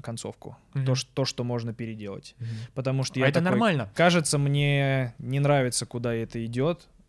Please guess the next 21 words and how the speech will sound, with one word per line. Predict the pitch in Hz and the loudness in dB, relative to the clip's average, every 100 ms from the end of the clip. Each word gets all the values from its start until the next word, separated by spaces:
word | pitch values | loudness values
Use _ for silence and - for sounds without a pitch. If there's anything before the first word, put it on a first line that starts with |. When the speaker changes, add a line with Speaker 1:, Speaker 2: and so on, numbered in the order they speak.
| - | -10
Speaker 1:
Я | 123 120 | -6 -4
хочу | 127 123 | -4 -4
по-другому | 127 123 113 113 110 | -4 -4 -2 -4 -6
это | 104 101 | -8 -10
сделать". | 104 98 - - - - | -12 -14 -16 -20 -14 -12
Вот. | - | -4
Speaker 2:
Э, | 139 139 139 | 0 2 2
я | 139 170 | 0 -2
всегда | - 160 156 | -2 -2 0
удивляюсь, | 147 143 180 180 147 | 0 0 0 -2 -4
как | - 147 143 | -4 -4 -2
работают | 127 139 143 131 127 - _ _ _ _ _ _ _ _ - | -4 -2 -2 -4 -6 -10 _ _ _ _ _ _ _ _ -8
профессиональные | - - 127 127 135 123 | -6 -4 -2 -2 -2 -2
голливудские | 113 113 117 127 - 117 104 101 104 - - | -4 -4 -4 -6 -6 -4 -4 -4 -8 -14 -12
сценаристы. | - 120 113 104 - - _ - - - - - - - | -6 -4 -2 -4 -10 -20 _ -20 -20 -20 -20 -20 -20 -20
Потому | - 135 165 | -2 0 2
что | - | 0
у | 139 | 0
них | 196 - - _ _ _ | 0 -2 -8 _ _ _
куча | - 185 170 147 | -2 0 2 4
драфтов. | 135 110 - - - | 4 2 -2 -16 -20